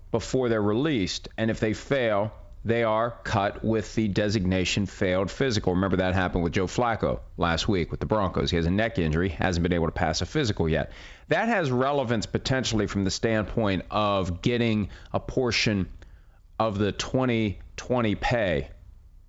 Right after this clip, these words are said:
if you fail the physical on your way out the door, because there are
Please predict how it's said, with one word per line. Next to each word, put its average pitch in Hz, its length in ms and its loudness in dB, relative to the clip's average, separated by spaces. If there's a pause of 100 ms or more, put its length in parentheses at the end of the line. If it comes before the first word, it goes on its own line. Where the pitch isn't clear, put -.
(280)
if 117 200 0
you 113 80 2
fail 127 400 0
the 104 80 2
physical 98 600 0 (380)
on 104 140 2
your 101 80 4
way 104 180 2
out 92 280 0
the 90 60 2
door, 85 320 0
because 101 500 0
there 107 240 2
are 98 240 2